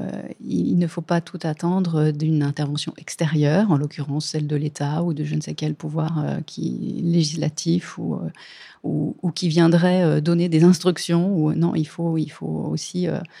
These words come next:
s'en-, s'emparer de la question d'un point de vue individuel, euh, d'un point de vue personnel. Et, euh,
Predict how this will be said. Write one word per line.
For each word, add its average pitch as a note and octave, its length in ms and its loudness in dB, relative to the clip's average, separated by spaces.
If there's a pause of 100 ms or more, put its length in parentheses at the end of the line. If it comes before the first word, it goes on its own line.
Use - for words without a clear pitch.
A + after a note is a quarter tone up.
(280)
s'en-, - 320 -4
s'emparer D#3+ 540 2
de D3+ 40 0
la D3 100 2
question F3 460 2
d'un D3+ 120 4
point D3+ 140 4
de D3+ 60 4
vue D3+ 100 2
individuel, D#3 720 4
euh, D3 160 2
d'un D3 140 -2
point D3+ 140 -2
de D3 40 -2
vue D3 60 -4
personnel. E3+ 500 -2
Et, D3 140 -2
euh, C#3+ 100 -2